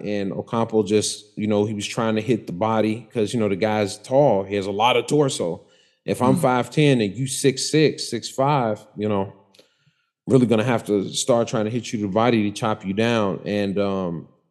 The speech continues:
Speaker 1: eventually Sebastian abandoned staying, you know, trying to keep Ocampo on the outside and just was like, "All right, let's just bang." And
Speaker 2: Right.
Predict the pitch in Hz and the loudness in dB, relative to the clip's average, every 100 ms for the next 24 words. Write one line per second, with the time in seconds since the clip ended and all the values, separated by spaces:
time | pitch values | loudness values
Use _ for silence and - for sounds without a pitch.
0 | _ _ _ _ _ _ _ _ _ _ | _ _ _ _ _ _ _ _ _ _
1 | _ _ _ _ _ - 110 98 131 131 | _ _ _ _ _ -2 0 4 2 4
2 | 127 123 113 - 101 110 110 - 110 107 | 2 2 0 -2 0 0 -2 -4 -6 -6
3 | - _ _ - 98 110 113 110 110 107 | -12 _ _ -4 0 2 4 4 4 2
4 | 101 82 - _ _ _ - - 127 117 | -2 -6 -18 _ _ _ -12 -2 0 2
5 | 110 107 - 120 101 - 110 104 101 - | 2 0 0 -2 -2 -2 -2 -2 -4 -4
6 | 113 - 104 113 107 104 101 98 101 104 | -4 -2 -2 -2 0 0 0 0 0 -2
7 | 117 117 107 98 90 98 - 87 90 92 | -2 0 0 0 -2 -4 -6 -8 -4 -4
8 | 95 110 107 95 101 110 101 90 107 117 | -2 2 2 2 0 -4 -4 -2 0 0
9 | 87 - - 98 95 90 85 98 90 85 | -2 -8 -10 -6 -4 -6 -6 -6 -4 -6